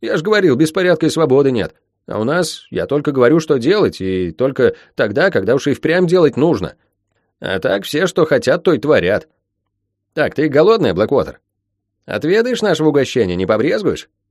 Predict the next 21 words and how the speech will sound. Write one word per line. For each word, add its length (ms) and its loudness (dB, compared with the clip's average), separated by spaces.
«Не 240 0
побрезгую», 640 -4
решительно 540 -2
сказала 340 0
Молли. 400 -4
«И 80 -2
не 120 -2
пойму 280 -2
я, 100 -4
Билл, 260 -4
чего 220 0
ты 80 -6
всё 180 -6
меня?» 240 -2
«Ты 160 -6
богачка, 520 0
потому 360 -2
что», 240 -12
тотчас 340 -4
перебил 300 -2
Мюррей. 400 -6